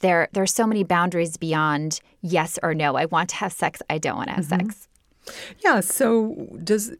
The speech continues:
Speaker 2: do you even know what a boundary is? Um, there are physical boundaries. There are internal boundaries. It's a sense we have of what we will and won't cross internally. And,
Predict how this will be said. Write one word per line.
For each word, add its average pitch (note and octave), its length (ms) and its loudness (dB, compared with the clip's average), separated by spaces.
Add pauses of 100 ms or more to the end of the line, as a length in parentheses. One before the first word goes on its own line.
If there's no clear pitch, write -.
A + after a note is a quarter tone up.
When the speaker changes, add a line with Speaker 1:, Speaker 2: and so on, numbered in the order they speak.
(120)
Speaker 2:
do G#3+ 120 -8
you A#3+ 80 -2
even C4+ 180 0
know A3 120 4
what A3 100 2
a G3+ 60 0
boundary E3 500 -2
is? - 480 -4 (320)
Um, D3 420 -4 (240)
there F3 100 0
are E3 40 4
physical F3+ 420 -4
boundaries. E3+ 640 -2
There D3+ 160 0
are C#3 180 0
internal D#3+ 540 -4
boundaries. D#3+ 640 -4
It's - 180 -12
a C#3 60 -6
sense - 500 -4
we D3+ 140 -6
have D3 260 -4
of C#3 160 -6
what D3 140 -6
we C#3+ 120 -6
will C#3+ 220 -6
and C#3 180 -6
won't C#3+ 240 -10
cross C#3+ 460 -4
internally. D#3 760 -6 (440)
And, D#3+ 300 0